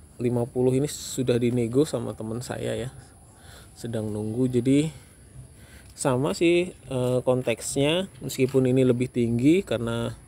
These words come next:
mungkin faktor pertumbuhan dan sebagainya, tetap ujung-ujungnya kita, kita, apa namanya, kita potek-potekin ya. Ujung-ujungnya tetap kita potek-potekin.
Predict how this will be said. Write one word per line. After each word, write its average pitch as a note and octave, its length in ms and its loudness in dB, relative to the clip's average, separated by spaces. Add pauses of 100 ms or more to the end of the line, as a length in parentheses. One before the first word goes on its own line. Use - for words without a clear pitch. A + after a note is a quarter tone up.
(640)
mungkin A#2+ 280 0 (480)
faktor A#2 320 2
pertumbuhan A#2 600 2
dan A2+ 120 -2
sebagainya, A#2 560 -2
tetap C#3 240 -6
ujung-ujungnya B2 720 2
kita, B2 320 -6 (1500)
kita, A#2+ 880 -2
apa D3 160 -8
namanya, D#3+ 400 -4
kita B2+ 240 -4
potek-potekin C3 880 -4
ya. - 20 -10 (140)
Ujung-ujungnya A#2+ 720 -2
tetap A#2+ 320 -4
kita A#2+ 200 -2
potek-potekin. - 920 0